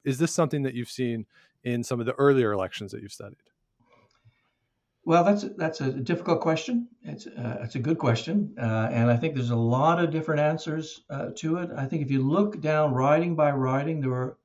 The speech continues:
Speaker 2: there were some ridings that it didn't matter who was the leader. Many of the ridings in Quebec,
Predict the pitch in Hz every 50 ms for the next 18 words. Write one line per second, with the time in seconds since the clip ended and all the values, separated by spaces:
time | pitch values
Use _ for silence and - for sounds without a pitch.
0 | _ _ _ _ _ _ _ _ _ _ _ _ _ _ _ _ _ _ _ _
1 | _ _ _ _ _ 156 175 180 180 175 - 233 233 233 202 180 175 170 165 170
2 | 160 139 151 147 139 135 - 156 160 156 143 139 143 143 143 135 131 135 139 143
3 | 143 135 131 131 127 131 139 143 147 165 214 240 226 196 165 139 139 139 135 135
4 | 131 120 120 117 - - 135 131 131 123 120 120